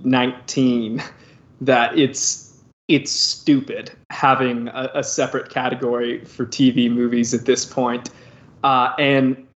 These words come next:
it just gets more, I mean, ever since the Academy, the Film Academy, relaxed its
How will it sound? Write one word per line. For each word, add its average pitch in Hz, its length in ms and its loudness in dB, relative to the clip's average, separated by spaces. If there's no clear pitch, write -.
it 151 220 0
just 180 280 -2
gets 151 200 -2
more, 139 280 0
I 165 140 0
mean, 175 120 -2
ever 190 220 2
since - 840 -2
the 143 180 2
Academy, 139 640 0
the 127 120 -8
Film 147 240 -2
Academy, 123 500 -4
relaxed 120 720 -2
its - 420 -10